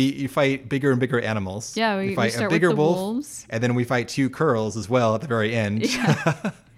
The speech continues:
Speaker 2: And then we get back to, uh, Ruru.
Speaker 1: And then we, we beat up Ruru, and the fight's over. And after he's downed,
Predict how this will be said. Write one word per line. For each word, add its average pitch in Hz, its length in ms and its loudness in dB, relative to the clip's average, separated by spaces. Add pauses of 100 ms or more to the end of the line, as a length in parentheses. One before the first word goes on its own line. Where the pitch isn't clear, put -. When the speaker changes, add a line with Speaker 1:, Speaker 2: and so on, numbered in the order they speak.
(360)
Speaker 2:
And 233 220 2
then 226 180 2
we 208 80 0
get 185 200 -2
back 156 220 -6
to, - 280 -8
uh, - 220 -6
Ruru. 175 400 -6 (120)
Speaker 1:
And 113 140 0
then 113 220 4
we, 110 180 2
we 123 260 0
beat 135 220 2
up 127 120 2
Ruru, 104 440 2
and 101 80 0
the 101 60 -4
fight's 110 260 -2
over. 92 420 -8 (120)
And 104 140 -2
after 120 260 0
he's 113 240 -2
downed, 95 520 -2